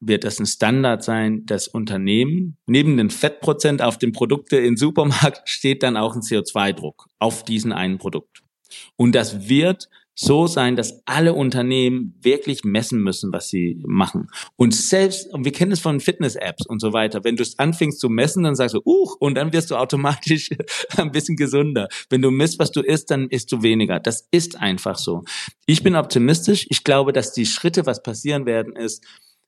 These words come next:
wir können in der nahen Zukunft präzise Return of Investment von Rieseninvestitionen wie mehr Platz auf der Schiene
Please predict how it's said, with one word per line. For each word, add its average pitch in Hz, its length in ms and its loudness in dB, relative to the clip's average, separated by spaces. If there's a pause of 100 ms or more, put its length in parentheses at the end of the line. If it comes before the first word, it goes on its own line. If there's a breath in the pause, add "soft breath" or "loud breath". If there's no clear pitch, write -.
(140)
wir 127 140 2
können 165 480 0 (140)
in 131 160 0
der 117 160 4
nahen 123 400 2
Zukunft 147 420 0
präzise 143 540 0
Return 127 340 2
of 123 100 2
Investment 110 460 2
von 104 180 -2
Rieseninvestitionen 117 1040 0
wie 101 120 2
mehr 107 280 2
Platz 117 320 0
auf 104 100 -4
der 107 120 -4
Schiene 170 500 2